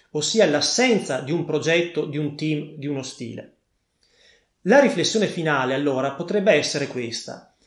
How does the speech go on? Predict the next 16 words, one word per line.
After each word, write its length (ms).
Se 220
si 180
è 140
già 240
deciso 420
di 100
condividere 600
gli 80
spazi 460
con 160
un 100
collega 540
o 80
con 180
più 140
colleghi, 720